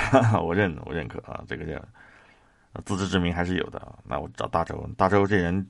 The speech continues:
挺逗啊，<laughs> 挺有意思。他跟我说的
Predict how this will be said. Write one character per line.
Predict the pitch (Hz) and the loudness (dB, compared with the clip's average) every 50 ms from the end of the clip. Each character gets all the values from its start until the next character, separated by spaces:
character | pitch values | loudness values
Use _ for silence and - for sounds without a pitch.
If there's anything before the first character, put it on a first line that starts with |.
| _ - | _ -20
挺 | - - - 78 | -18 -12 -2 4
逗 | 101 110 98 73 | 4 4 6 4
啊， | - - 107 110 113 95 98 82 | 0 2 4 4 4 4 2 0
<laughs> | - | 0
挺 | - 95 98 | 0 0 2
有 | |
意 | 95 110 107 | 2 2 0
思。 | - - - - _ _ _ _ _ _ _ _ _ _ _ _ _ _ _ _ _ _ _ _ _ _ | -2 -4 -10 -18 _ _ _ _ _ _ _ _ _ _ _ _ _ _ _ _ _ _ _ _ _ _
他 | - 82 82 82 85 85 82 80 - | -8 -4 -2 0 0 0 -2 -4 -6
跟 | - 104 104 101 | -2 0 0 0
我 | 87 71 62 - - - _ - | 0 0 -4 -6 -8 -10 _ -14
说 | - - 98 | -6 -4 -2
的 | 87 90 - | -2 -2 -4